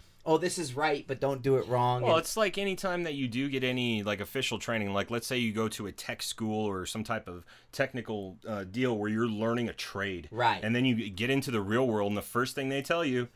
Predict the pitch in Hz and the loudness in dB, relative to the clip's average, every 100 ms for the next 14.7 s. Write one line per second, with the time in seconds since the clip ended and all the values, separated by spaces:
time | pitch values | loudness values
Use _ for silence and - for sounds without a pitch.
0 | - - - 95 80 113 165 170 180 170 | -20 -18 -10 -8 -2 2 4 2 2 0
1 | 165 170 170 175 170 135 101 80 107 117 | 2 2 2 0 2 4 2 0 0 0
2 | 151 135 139 147 143 127 92 82 123 120 | 0 0 0 2 2 2 2 -2 -2 0
3 | 104 95 110 123 120 110 98 110 92 101 | 0 2 2 2 0 0 0 -2 -4 -4
4 | 92 - 90 85 - 107 101 98 110 113 | -4 -6 -10 -8 2 4 4 0 -2 -2
5 | 104 113 - - - 120 - 143 147 143 | -2 -6 -6 -10 -6 -4 -2 -2 0 -2
6 | 127 101 95 101 90 - 85 85 - - | -2 0 0 0 -2 -6 -10 -10 -16 -20
7 | - - - - - - - 123 127 120 | -20 -20 -20 -20 -20 -20 -16 -2 0 2
8 | 156 165 147 - 127 117 113 104 104 104 | 2 0 -2 -2 -4 -4 -6 -6 -6 -8
9 | 104 101 104 90 92 - 120 139 139 139 | -8 -10 -10 -10 -12 -10 -4 0 0 2
10 | 131 123 123 117 120 120 113 113 - 113 | 2 2 2 2 2 2 2 -2 -2 0
11 | 113 113 113 110 110 220 233 247 220 214 | 0 -2 -2 -2 -2 0 2 2 2 0
12 | 214 180 175 170 - 104 - 143 160 156 | -2 -2 -2 -2 -4 -6 -4 -4 0 0
13 | 139 127 131 123 127 - 123 123 107 - | 0 2 2 2 0 0 -4 -2 -2 -2
14 | 131 127 147 110 90 85 | 2 4 4 4 0 -4